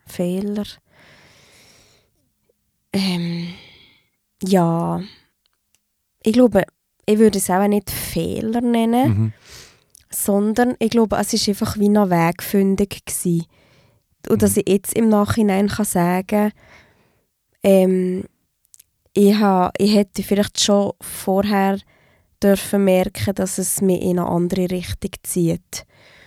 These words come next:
Speaker 1: Und hätte sicher schon vorher, ähm, irgendwie können die Erkenntnis haben, dass ich wie wette lieber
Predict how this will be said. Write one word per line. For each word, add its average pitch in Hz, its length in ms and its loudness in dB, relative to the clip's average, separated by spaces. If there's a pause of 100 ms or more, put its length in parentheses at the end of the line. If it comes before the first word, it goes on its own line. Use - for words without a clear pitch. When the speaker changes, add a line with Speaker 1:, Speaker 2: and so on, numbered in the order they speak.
(200)
Speaker 1:
Und 202 140 0
hätte 180 840 0 (180)
sicher 196 800 0 (580)
schon - 200 -2
vorher, 185 640 0 (960)
ähm, 175 540 0 (240)
irgendwie 190 460 0
können 180 380 2
die 175 160 -4
Erkenntnis 190 920 -4
haben, 180 220 -2
dass 180 220 -2
ich 175 100 0
wie 180 200 -2
wette 175 300 -2
lieber 175 300 -4